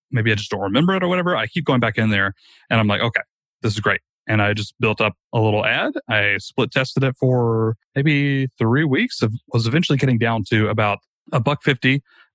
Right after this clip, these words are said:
a subscriber, which I thought was really great compared to one or two other campaigns that I've tried in the past six, uh, seven months. They did not, they were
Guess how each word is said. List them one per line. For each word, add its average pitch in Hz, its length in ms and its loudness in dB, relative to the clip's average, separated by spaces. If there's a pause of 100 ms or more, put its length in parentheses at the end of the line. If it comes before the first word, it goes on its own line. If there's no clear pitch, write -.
a 113 60 -8
subscriber, 107 680 -2 (340)
which - 120 -4
I 127 60 2
thought - 120 2
was 113 120 0
really 120 160 4
great 113 200 0 (200)
compared 117 380 -2
to 110 420 0 (300)
one 127 320 4
or 165 60 0
two 156 160 2
other 135 140 0
campaigns 120 420 0
that 117 80 0
I've 107 80 0
tried 107 240 0
in 107 80 -2
the 107 80 -2
past - 440 -4
six, - 840 -10
uh, 95 340 -2
seven 101 340 -4
months. 117 440 0 (520)
They 107 80 0
did 101 100 0
not, 107 160 0 (100)
they 120 160 0
were 98 120 -2